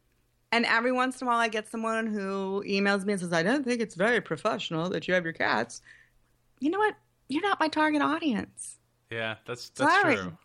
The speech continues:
Speaker 1: You know, go find a armadillo podcast or whatever turns you on. But you're not my <laughs> target audience. My target audience are the people who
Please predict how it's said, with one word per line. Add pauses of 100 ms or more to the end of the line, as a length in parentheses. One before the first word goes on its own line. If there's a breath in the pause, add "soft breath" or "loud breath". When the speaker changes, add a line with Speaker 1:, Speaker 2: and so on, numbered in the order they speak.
(440 soft breath)
Speaker 1:
You
know,
go
find
a (200)
armadillo
podcast
or
whatever
turns
you
on. (380 loud breath)
But
you're
not
my
<laughs>
target
audience.
My
target
audience
are
the
people
who